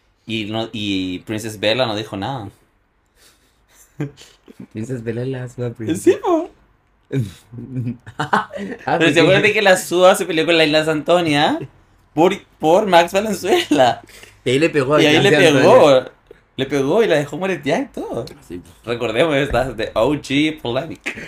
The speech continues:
Speaker 2: Es verdad.
Speaker 1: <laughs>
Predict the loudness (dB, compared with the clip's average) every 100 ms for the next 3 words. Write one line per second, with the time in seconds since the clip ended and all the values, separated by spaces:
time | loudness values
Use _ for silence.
0 | -14 -10 -4 -2 0 -4 -4 -8 -8 -6
1 | -6 -2 2 2 2 0 0 0 0 -2
2 | -8